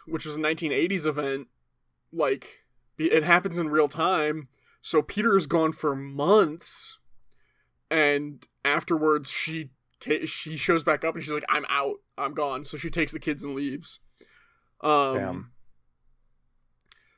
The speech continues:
Speaker 1: Peter's Aunt May doesn't <laughs> make it to the modern day.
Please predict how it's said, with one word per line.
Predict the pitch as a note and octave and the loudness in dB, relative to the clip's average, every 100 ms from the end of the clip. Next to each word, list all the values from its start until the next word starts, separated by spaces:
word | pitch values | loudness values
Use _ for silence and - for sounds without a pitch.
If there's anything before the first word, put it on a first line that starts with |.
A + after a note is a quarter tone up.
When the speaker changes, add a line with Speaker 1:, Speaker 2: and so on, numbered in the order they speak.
| _ _ | _ _
Speaker 1:
Peter's | - E3 E3 D#3+ | -6 0 2 4
Aunt | D#3+ | 4
May | D#3+ D#3+ D#3+ D#3 D3+ C#3 C3 _ _ _ - - _ | 4 6 8 6 0 -4 -10 _ _ _ -20 -20 _
doesn't | C#3+ - - G3 | 0 2 4 4
<laughs> | - | 8
make | A3+ - | 8 8
it | C4+ - | 4 6
to | A#3+ | 10
the | G#3+ | 12
modern | A3+ G3+ F#3 F#3+ | 12 10 6 6
day. | F3+ D#3+ | 6 6